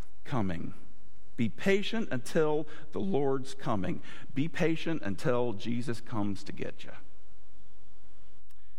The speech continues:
Verse seven, "See how the farmer waits." Now he's gonna give us an illustration. "See how the farmer waits for the precious fruit of the earth and is patient with it until it receives the early and late rains."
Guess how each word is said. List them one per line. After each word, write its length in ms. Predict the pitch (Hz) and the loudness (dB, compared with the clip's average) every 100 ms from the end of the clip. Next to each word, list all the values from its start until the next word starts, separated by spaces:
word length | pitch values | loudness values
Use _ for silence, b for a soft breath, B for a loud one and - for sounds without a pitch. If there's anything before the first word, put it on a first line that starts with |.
| - - - | 0 0 -2
Verse 200 | - 139 | -2 0
seven, 360 | - 104 87 85 | 0 0 0 -2
"See 300 | - - 196 | -2 0 0
how 180 | 196 180 | 2 2
the 120 | 131 | 0
farmer 420 | - 139 156 143 | 0 2 2 2
waits." 380 | 139 117 147 - | 2 2 2 0
Now 140 | 147 | 0
he's 120 | 151 143 | 0 0
gonna 180 | 147 | 2
give 140 | 127 135 | 2 2
us 160 | 127 | 2
an 80 | 120 | 2
illustration. 640 | 120 113 - 120 110 - 95 | 2 2 0 2 2 2 0
"See 200 | - 220 | 2 2
how 120 | 196 | 2
the 80 | 147 | 2
farmer 400 | - 165 160 117 | 2 2 2 2
waits 400 | 117 151 185 - | 2 2 2 0
for 180 | 160 | 0
the 140 | 127 117 B B | 2 2 B B
precious 460 | - 170 175 143 - | 2 2 2 0 0
fruit 360 | - 156 175 | 0 2 2
of 120 | 170 135 | 2 2
the 140 | 123 | 2
earth 360 | 123 160 180 - B | 2 2 0 0 B
and 160 | - 120 | 2 2
is 160 | 113 - | 2 0
patient 460 | - 175 190 180 | 2 2 2 0
with 200 | 165 151 | 0 0
it 100 | 180 | 0
until 300 | 127 127 147 | -2 0 0
it 80 | 139 | 2
receives 540 | 127 117 - 160 165 127 | 0 0 0 0 0 0
the 120 | 208 | 0
early 320 | 127 160 156 | 0 0 0
and 140 | 120 | 0
late 200 | 127 147 | 0 0
rains." 460 | 131 139 160 170 175 | 0 0 0 -2 -2